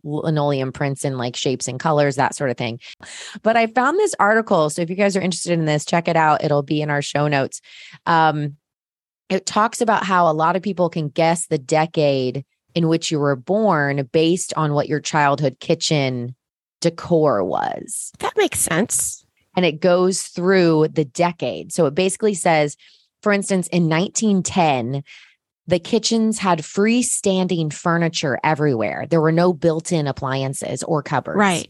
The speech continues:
Speaker 2: right, right.
Speaker 1: Everything was freestanding. So even sinks, everything was separate from the wall because they wanted to increase circulation and prevent mold.
Speaker 2: Oh, okay.
Speaker 1: Right?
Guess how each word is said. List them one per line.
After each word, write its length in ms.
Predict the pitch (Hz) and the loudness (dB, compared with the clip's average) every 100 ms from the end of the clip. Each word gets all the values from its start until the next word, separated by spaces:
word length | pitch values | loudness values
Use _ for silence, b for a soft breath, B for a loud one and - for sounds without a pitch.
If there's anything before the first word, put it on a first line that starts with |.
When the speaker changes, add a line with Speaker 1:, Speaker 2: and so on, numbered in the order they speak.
| - | -4
Speaker 2:
right, 240 | 175 151 | -2 -2
right. 100 | 180 - | -4 -2
Speaker 1:
Everything 500 | 170 170 180 175 156 | 0 2 2 2 0
was 160 | 147 - | 0 -2
freestanding. 640 | 160 143 - 147 117 87 | -2 -2 -2 -4 -4 -4
So 140 | 139 151 | -2 0
even 260 | 180 170 | 2 2
sinks, 640 | 160 - 151 - - - - b b | 0 -2 -4 -4 -12 -12 -14 b b
everything 420 | 165 170 190 202 | -2 2 2 2
was 180 | 180 156 | 0 0
separate 440 | - 165 - 156 - | 0 -2 0 -2 0
from 200 | 156 143 | -4 -2
the 100 | 135 | -2
wall 560 | 160 214 139 117 147 B B B | 0 2 2 0 -4 B B B
because 600 | 170 170 180 165 156 147 - _ - | -2 0 2 4 2 0 -8 _ -4
they 120 | 160 | 0
wanted 280 | 151 160 151 | 2 0 0
to 140 | - | 0
increase 540 | 156 147 - 175 175 - | 0 0 -4 -4 -2 -2
circulation 640 | 165 156 147 143 151 151 | -4 -2 0 0 0 -4
and 140 | 110 139 | -4 -4
prevent 360 | 151 135 139 | -4 -2 -2
mold. 680 | - 127 131 131 85 58 - - _ _ _ _ _ B B B B | -4 0 2 2 -2 -8 -14 -20 _ _ _ _ _ B B B B
Speaker 2:
Oh, 1800 | 190 226 302 415 427 415 381 320 277 254 233 226 220 208 202 196 190 185 | -2 0 0 2 4 4 4 4 4 4 4 4 4 4 4 4 4 2
okay. 1000 | 180 - 185 170 165 165 165 180 226 277 311 | 0 0 0 0 0 0 -2 -2 -2 -4 -4
Speaker 1:
Right? 560 | 135 135 139 185 254 254 | -2 0 2 2 2 -2